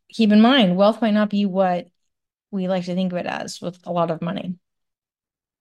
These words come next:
Um, in fact, I'd say some people I've, I've known that have a lot of money,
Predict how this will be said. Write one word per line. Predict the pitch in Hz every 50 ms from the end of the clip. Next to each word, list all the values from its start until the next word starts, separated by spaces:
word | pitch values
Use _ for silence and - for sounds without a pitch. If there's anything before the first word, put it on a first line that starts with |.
| _ _ -
Um, | 170 175 175 214
in | 202 196
fact, | 214 208 202
I'd | 196 190 185
say | - 190
some | 180 - 208 202
people | 208 214 180 185 185 180
I've, | 175 170 165 170 - _ -
I've | 175 180
known | 180 185 185 185 185 180
that | 170 - - - -
have | 185 180 170 170 170 170 165 180 185 - - _ _ _ _ _ _ -
a | 170
lot | 175 196 240
of | 254
money, | 233 202 180 180 175 175 175 190